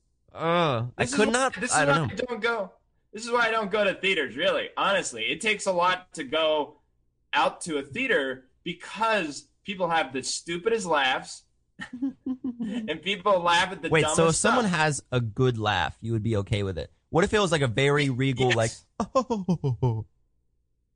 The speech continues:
Speaker 2: Uh, I would, uh,
Speaker 1: someone laughed
Speaker 2: uh,
Speaker 1: like,
Speaker 2: I don't know.
Speaker 1: "Ah, he, he, he, he, he," or something like that.
Speaker 2: See, okay, the best,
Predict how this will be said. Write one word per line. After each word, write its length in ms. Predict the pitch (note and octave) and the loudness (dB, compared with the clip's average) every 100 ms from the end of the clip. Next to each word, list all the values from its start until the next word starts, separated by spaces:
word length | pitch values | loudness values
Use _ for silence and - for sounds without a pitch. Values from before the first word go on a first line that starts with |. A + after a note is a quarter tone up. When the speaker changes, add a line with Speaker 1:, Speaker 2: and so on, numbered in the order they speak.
| _ _ _ - | _ _ _ -8
Speaker 2:
Uh, 60 | |
I 500 | A#2+ B2+ B2 A#2 A2 | -4 -4 -4 -10 -10
would, 320 | A2 G#2+ A2 - _ A2+ | -10 -10 -14 -20 _ -8
uh, 380 | B2+ C3 C3 B2+ | -4 0 0 2
Speaker 1:
someone 340 | D3+ D#3+ E3 | 4 4 4
laughed 280 | D3+ D#3 C#3+ | 4 4 2
Speaker 2:
uh, 40 | |
Speaker 1:
like, 200 | C#3 C3+ | 0 0
Speaker 2:
I 60 | F#3+ | -2
don't 180 | F3+ E3 | -2 -6
know. 60 | - - | -6 -2
Speaker 1:
"Ah, 80 | G3 | -2
he, 300 | - A3+ G3 | -2 -8 -8
he, 100 | G3 | -6
he, 600 | F#3+ A3+ G3 D3 - G#3 | -4 -4 -4 -4 -4 -4
he, 180 | F#3 G#3+ | -6 -6
he," 420 | F#3+ - F3 - - - _ - | -6 -6 -8 -10 -14 -20 _ -10
or 60 | B2 | -6
something 260 | A2+ A2 | -4 -4
like 160 | G2+ F2+ | -4 -4
that. 240 | B1 A#1+ - - | -6 -8 -10 -8
Speaker 2:
See, 280 | A#3+ C4 - | -2 0 2
okay, 340 | A3+ A3 F3 - | 0 0 -2 -2
the 100 | F3+ | -4
best, 680 | - G#3 A3+ A#3+ - - | -2 0 0 -2 -8 -16